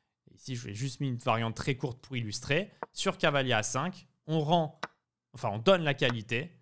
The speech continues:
on prend le pion D cinq. Les noirs ne peuvent pas reprendre parce qu'il y a fou prend H sept et dame prend D cinq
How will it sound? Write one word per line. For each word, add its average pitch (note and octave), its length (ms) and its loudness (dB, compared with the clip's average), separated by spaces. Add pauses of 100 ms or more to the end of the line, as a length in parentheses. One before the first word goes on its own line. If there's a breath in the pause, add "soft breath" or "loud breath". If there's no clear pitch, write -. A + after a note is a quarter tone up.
(280)
on C#3 100 -4
prend F3+ 240 2
le E3+ 60 2
pion D#3+ 180 -2
D C#3 140 0
cinq. - 460 -6 (160)
Les C3+ 140 -2
noirs D#3+ 220 4
ne C#3+ 100 0
peuvent B2+ 240 -4
pas D3+ 120 4
reprendre C#3+ 640 0 (120)
parce A2+ 200 -4
qu'il - 80 0
y - 20 6
a B2 40 4
fou C3 140 -8
prend B2 220 2
H A#2+ 80 4
sept A#2+ 420 0 (320 soft breath)
et D#3+ 120 4
dame C#3 180 2
prend C3+ 220 -2
D B2+ 120 2
cinq B2 400 -2